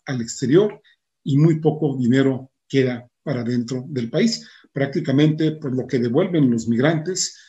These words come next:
que, pues, hay que decirlo también, han mantenido, gracias a ellos, la economía, pues, que no se haya ido tanto en picada.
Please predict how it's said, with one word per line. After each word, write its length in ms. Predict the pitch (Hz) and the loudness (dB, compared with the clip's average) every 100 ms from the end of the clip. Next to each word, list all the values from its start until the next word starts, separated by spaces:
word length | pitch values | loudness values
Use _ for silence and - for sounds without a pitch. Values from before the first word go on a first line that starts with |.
| _ _ | _ _
que, 240 | 131 120 - | -10 -10 -8
pues, 360 | 117 - - - | -10 -8 -10 -12
hay 120 | 147 | -4
que 120 | 139 | -4
decirlo 320 | 117 147 135 | -2 -2 -2
también, 400 | 123 139 147 147 - - - | 2 4 4 0 -10 -20 -4
han 120 | 143 | 0
mantenido, 760 | 147 117 123 143 147 139 139 _ | 2 2 4 6 6 4 0 _
gracias 480 | - 131 147 151 - | -6 -2 -2 -4 -4
a 40 | 139 | 0
ellos, 300 | 143 139 226 | 0 -2 -4
la 140 | 123 | -6
economía, 640 | 117 120 120 135 143 135 - _ _ - | -4 -2 2 4 4 0 -8 _ _ -14
pues, 160 | 127 | -12
que 100 | - | -4
no 140 | 127 135 | 0 0
se 140 | 135 | 0
haya 140 | 123 123 | 0 2
ido 260 | 127 127 | 2 2
tanto 460 | 131 120 117 131 - | -2 -4 -2 -8 -8
en 160 | 151 117 | -8 -8
picada. 480 | 123 127 107 - | -10 -10 -12 -14